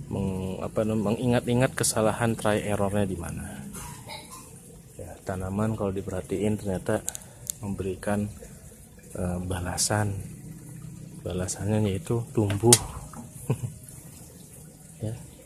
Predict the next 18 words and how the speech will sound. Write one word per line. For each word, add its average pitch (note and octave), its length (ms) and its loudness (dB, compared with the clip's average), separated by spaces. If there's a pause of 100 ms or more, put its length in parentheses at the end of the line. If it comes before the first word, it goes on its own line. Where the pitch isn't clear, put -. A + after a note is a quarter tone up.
(240)
saya G#2+ 400 6
dulu G#2+ 400 4
bukan F#2+ 400 2
dari F#2 400 0
keluarga F#2 400 -2
petani, F#2+ 640 2 (880)
nggak - 160 -2
pernah F#2+ 320 -2
bercocok F#2+ 480 -6
tanam F#2 320 -2
cabai. G2+ 480 6 (560)
Ternyata G2+ 320 0
sekarang A2 480 4 (420)
tiap G#2 240 4
hari B2 480 8
ngototin G#2 560 6
cabai. F#2 480 0
Oh, A#2+ 480 0